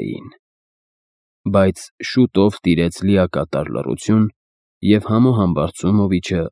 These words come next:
մազութի համոն վերջապես սկսեց.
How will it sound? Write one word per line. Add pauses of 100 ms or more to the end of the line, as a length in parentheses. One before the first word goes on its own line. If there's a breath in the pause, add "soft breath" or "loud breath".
մազութի
համոն (400)
վերջապես
սկսեց.